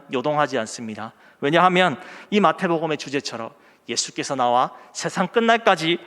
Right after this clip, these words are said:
함께하심을 믿기 때문입니다. 성도 여러분, 오늘 한 주간 돌아보면서 우리의 삶 속에 "하나님, 내 삶에,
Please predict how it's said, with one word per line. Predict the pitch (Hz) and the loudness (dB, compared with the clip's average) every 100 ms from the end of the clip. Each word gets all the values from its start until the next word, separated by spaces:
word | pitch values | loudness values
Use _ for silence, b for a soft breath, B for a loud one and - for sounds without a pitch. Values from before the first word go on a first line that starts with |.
| B | B
함께하심을 | - 247 233 - 165 143 - 131 131 | 0 2 2 4 4 4 0 2 2
믿기 | 135 175 170 | 2 0 0
때문입니다. | - 147 143 123 107 107 101 - _ b b b b b | 2 2 4 0 -2 -4 -8 -12 _ b b b b b
성도 | - 131 131 | -4 2 4
여러분, | 131 123 139 185 - | 4 4 0 -2 -8
오늘 | 123 123 | -8 -6
한 | 135 | -6
주간 | 135 135 | -4 -4
돌아보면서 | 127 175 - 131 117 110 143 101 B B B | 2 2 4 2 0 0 0 -2 B B B
우리의 | - 117 120 | -8 -2 -2
삶 | - 123 | -2 -2
속에 | - 123 117 110 - | -2 -2 -4 -8 -12
"하나님, | - 160 160 131 - b b _ | -4 -2 0 -4 -8 b b _
내 | 113 | -12
삶에, | - 135 120 131 | -8 -6 -4 -6